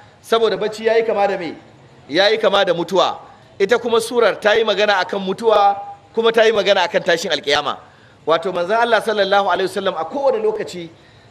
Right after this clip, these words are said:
yana aikata abubuwan da za su ƙara tuna masa Allah, su tuna masa makoma, saboda a rinka yi wa imani check and balance, a rinka yi wa imani wato cajin batir, yadda imanin ka zai zama kullum yana kan network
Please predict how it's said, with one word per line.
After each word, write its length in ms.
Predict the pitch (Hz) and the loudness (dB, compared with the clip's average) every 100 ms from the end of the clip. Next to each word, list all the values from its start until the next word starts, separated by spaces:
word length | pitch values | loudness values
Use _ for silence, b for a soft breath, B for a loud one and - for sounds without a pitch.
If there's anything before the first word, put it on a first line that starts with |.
| - | -2
yana 260 | 196 220 196 | 0 0 0
aikata 360 | 214 208 190 | 0 -2 0
abubuwan 360 | 185 214 214 208 | 0 2 0 0
da 80 | 180 | 0
za 140 | 190 | 0
su 80 | 185 | 0
ƙara 220 | 185 180 | 0 0
tuna 200 | 185 180 | -2 -2
masa 200 | 170 165 151 | -2 -4 -4
Allah, 440 | 165 156 - - - - - - | -2 -2 -4 -6 -16 -20 -18 -14
su 80 | |
tuna 240 | 165 214 185 | -6 -2 0
masa 200 | 185 165 | -2 -2
makoma, 540 | 160 170 170 165 156 - B B | -4 -2 0 0 0 -6 B B
saboda 420 | - 208 208 185 160 | -6 0 0 2 2
a 80 | |
rinka 280 | 175 226 214 | 0 -4 -4
yi 120 | 190 202 | -2 0
wa 100 | 175 - | 0 -2
imani 460 | 214 214 214 180 - | 0 2 2 -2 -2
check 220 | 226 226 | -2 0
and 200 | 190 165 143 | 0 0 0
balance, 380 | 196 147 - - B B B 135 | 2 0 -6 -20 B B B -2
a 120 | 170 | 0
rinka 240 | 226 233 | 0 -2
yi 100 | 214 | -2
wa 100 | 208 | -2
imani 520 | 196 208 214 202 175 131 - | -4 -4 -2 -2 -4 -12 -6
wato 280 | 147 156 170 | -4 -2 -4
cajin 400 | 156 214 202 190 | -2 -2 0 0
batir, 380 | 156 185 180 131 - B B B - | 2 0 -2 -8 -12 B B B -2
yadda 260 | 185 220 226 | 0 2 0
imanin 360 | 226 220 214 196 | 0 0 0 -2
ka 100 | 196 | 0
zai 100 | 202 | 0
zama 160 | 185 | 0
kullum 300 | 180 247 226 233 | -2 -2 0 2
yana 200 | 226 185 | 2 2
kan 200 | 214 190 | 0 0
network 380 | 196 208 202 135 | -2 0 -2 -4